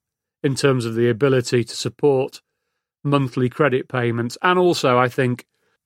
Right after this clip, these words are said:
there's bound to be, as, as people talk about the, the changes in technology, you've also got issues with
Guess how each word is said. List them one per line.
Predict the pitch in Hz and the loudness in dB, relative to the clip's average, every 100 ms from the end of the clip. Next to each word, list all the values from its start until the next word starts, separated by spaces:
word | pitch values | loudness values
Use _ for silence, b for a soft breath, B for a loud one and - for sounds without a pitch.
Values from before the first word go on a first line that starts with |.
| - | -4
there's | 151 131 | -2 -2
bound | - 170 160 165 156 | -2 2 4 4 2
to | 127 | 0
be, | 113 127 127 123 | 0 2 4 2
as, | - 147 | 2 0
as | 135 143 | 0 -6
people | - 170 151 135 | -2 -2 0 -2
talk | - 151 147 - | 0 2 2 0
about | 117 127 120 117 - - | -2 2 2 0 -4 -12
the, | 123 123 123 117 104 _ _ _ _ _ - | -4 0 2 0 -4 _ _ _ _ _ -16
the | |
changes | - 147 135 117 | -2 0 0 0
in | 123 123 | -2 -4
technology, | 127 127 123 123 120 113 120 120 117 - _ _ _ | -4 -2 0 2 0 0 0 2 0 -4 _ _ _
you've | - 123 | -2 2
also | 160 156 143 | 2 2 2
got | 135 - | 2 2
issues | 151 - 131 131 113 | 2 2 0 2 2
with | 117 | 0